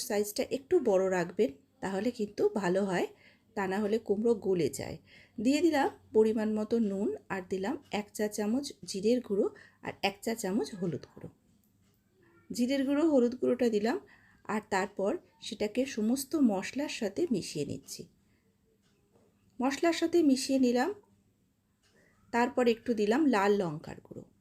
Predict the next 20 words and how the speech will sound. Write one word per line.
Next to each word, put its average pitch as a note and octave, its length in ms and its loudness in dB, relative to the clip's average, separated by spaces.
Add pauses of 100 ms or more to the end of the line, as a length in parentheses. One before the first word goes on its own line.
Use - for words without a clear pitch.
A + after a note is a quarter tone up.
(320)
লাল A#3+ 220 2
লঙ্কার C4+ 380 2
গুঁড়োটা B3+ 400 0
দিয়ে A3 300 0 (920)
আবার A3+ 220 2
একটু A3+ 220 -2
নাড়িয়ে G#3 340 2
নেব, G3+ 200 -2 (560)
এক B3+ 200 -2
থেকে C#4 200 -4
দেড় A3+ 320 4
মিনিট C4 300 0
ভাজা F#3+ 280 -4
করে D3+ 220 -4
নেব। - 180 -8 (580)
ভাজা G#3+ 260 2
ভাজা C4+ 260 4
করে A3 260 4
নেওয়ার A3+ 280 0
পর F#3+ 280 0